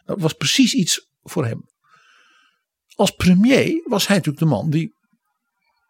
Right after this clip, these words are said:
verstrikt raakte, eh, in, eh, wat heette het nato-dubbelbesluit. Hè, de grote druk van de Sovjet-Unie, hè, onder leiding van de oude Brezhnev. Nou,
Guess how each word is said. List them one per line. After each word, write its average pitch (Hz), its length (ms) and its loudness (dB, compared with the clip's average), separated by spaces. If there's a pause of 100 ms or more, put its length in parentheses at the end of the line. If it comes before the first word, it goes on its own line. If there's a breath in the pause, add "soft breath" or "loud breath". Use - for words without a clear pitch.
verstrikt - 560 -2
raakte, 135 680 -2 (200)
eh, 139 240 -2
in, 127 320 0 (220)
eh, 156 300 -6 (220)
wat - 300 0
heette 123 380 -2
het 123 120 -2
nato-dubbelbesluit. 139 1200 -2 (1700 loud breath)
Hè, 180 140 -6
de 175 100 -4
grote 175 460 0
druk 185 420 0 (440)
van - 380 -6 (180)
de 127 160 -6
Sovjet-Unie, 151 760 -6 (340)
hè, 165 160 -8
onder 135 220 -2
leiding 147 320 0
van 135 120 -4
de - 80 -4
oude 139 320 0
Brezhnev. 139 640 2
Nou, - 260 -6